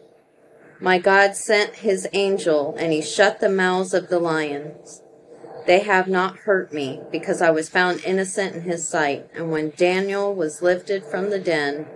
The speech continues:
no wound was found on him, because he had trusted in his God."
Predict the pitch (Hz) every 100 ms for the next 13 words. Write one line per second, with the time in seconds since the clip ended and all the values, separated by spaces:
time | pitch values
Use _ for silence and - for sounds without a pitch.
0 | - - - - 170 180 208 208 175 160
1 | 156 156 160 156 - 170 165 165 160 160
2 | 156 151 151 135 135 - - - - 156
3 | 190 160 170 160 175 170 - 165 165 185
4 | 175 - 156 160 156 147 147 139 120